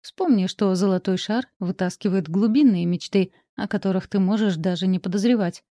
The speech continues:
И не факт, что ты обрадуешься, когда они сбудутся".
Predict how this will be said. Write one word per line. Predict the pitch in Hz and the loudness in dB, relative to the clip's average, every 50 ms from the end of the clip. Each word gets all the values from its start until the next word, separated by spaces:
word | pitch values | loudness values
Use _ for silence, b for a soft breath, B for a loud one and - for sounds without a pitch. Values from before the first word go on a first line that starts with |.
| _ _ _ - | _ _ _ -4
И | 208 202 | 0 0
не | 196 185 180 | 2 2 0
факт, | 175 - - 175 190 - - - | -2 -4 -6 -6 -6 -8 -12 -16
что | - - - - 180 | -16 -12 -8 -6 -6
ты | - 185 180 | -4 -2 -2
обрадуешься, | 180 180 165 233 180 254 196 180 180 175 - - - 190 | -2 -2 -2 0 0 0 0 -2 -4 -4 -6 -6 -8 -6
когда | - 185 160 175 190 | -6 -4 -4 -2 -2
они | 180 180 185 180 | 0 0 0 -2
сбудутся". | 151 156 185 185 185 185 - - 196 185 | -4 -4 -4 -4 -4 -4 -6 -4 -6 -6